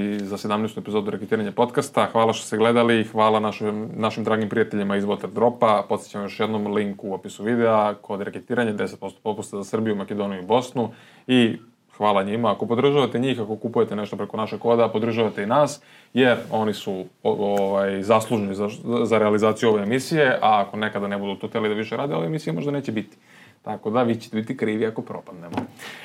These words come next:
E, šalim se, naravno, <laughs> zapratite nas na Instagramu, Faceu i gde god drugdje da nas nađete, imamo sve društvene mreže sem Twittera, jer me je mrzelo da ga napravim, tako da to je bilo to.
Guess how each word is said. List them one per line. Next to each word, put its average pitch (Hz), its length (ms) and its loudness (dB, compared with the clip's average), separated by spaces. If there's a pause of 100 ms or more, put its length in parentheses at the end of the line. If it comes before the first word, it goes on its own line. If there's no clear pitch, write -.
(280)
E, 127 640 4
šalim 110 240 0
se, - 100 -2
naravno, 151 460 4
<laughs> 110 60 0
zapratite 120 400 2
nas 104 120 -2
na 127 60 2
Instagramu, 131 320 2
Faceu 110 720 2 (260)
i 110 80 -4
gde 110 120 -2
god 113 400 4
drugdje 113 240 2
da 101 100 -4
nas 101 160 -8
nađete, 120 340 0
imamo 107 180 -2
sve 117 160 -2
društvene 107 340 -4
mreže 101 220 -4
sem 101 220 -8
Twittera, 131 360 2
jer 107 200 2
me 104 120 -4
je 101 40 -4
mrzelo 101 340 -2
da 92 80 -6
ga 92 80 -6
napravim, 120 520 0
tako 110 280 -6
da 104 180 -2
to 101 140 -6
je 104 60 -4
bilo 98 180 -8
to. 113 240 -6